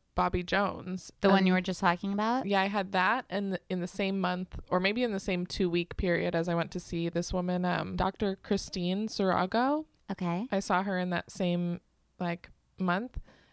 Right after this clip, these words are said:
Speaker 1: and she is a naturopath, so mostly she does, like, wellness healing based around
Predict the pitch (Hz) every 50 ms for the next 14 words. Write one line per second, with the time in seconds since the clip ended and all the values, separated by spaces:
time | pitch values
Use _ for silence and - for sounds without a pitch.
0 | _ _ - 190 185 185 - - - 202 185 185 185 185 185 185 185 185 - -
1 | _ _ _ _ - 185 180 175 175 170 170 170 170 175 - - 180 180 175 170
2 | 165 170 165 165 175 - 220 214 226 - - 269 269 285 277 - - - 214 202
3 | 202 202 220 226 - 240 220 - - 202 190 180 180 - 175 - - - 170 170
4 | 175 175 180 - - - 180 170 170 170 170 170 165 151 175 - - 185 170 165
5 | 160 160 160 160 170 175 -